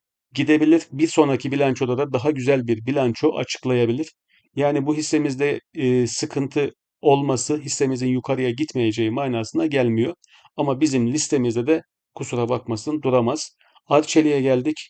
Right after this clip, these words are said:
Hemen bir de Arçelik yazalım. Arçelik'i de çağırdık.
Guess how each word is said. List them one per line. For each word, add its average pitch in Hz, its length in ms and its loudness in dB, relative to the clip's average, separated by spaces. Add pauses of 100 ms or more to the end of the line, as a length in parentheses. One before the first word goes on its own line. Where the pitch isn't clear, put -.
(160)
Hemen 135 280 -2
bir 127 60 -4
de 127 80 -2
Arçelik 127 420 -4
yazalım. 135 400 -2 (2250)
Arçelik'i 131 520 0
de 113 120 2
çağırdık. 135 520 2